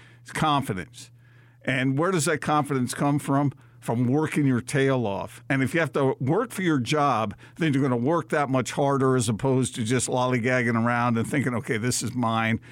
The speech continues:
I don't have to work as hard." They love that environment.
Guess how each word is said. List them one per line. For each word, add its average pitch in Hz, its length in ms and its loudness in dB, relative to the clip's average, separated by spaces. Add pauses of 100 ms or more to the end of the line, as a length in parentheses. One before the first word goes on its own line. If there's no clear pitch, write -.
(140)
I 120 120 -4
don't 120 140 0
have 120 120 0
to 120 100 -2
work 147 320 0
as 107 160 -2
hard." 104 300 -2 (180)
They 214 220 0
love 175 480 2
that 143 200 2
environment. 127 760 0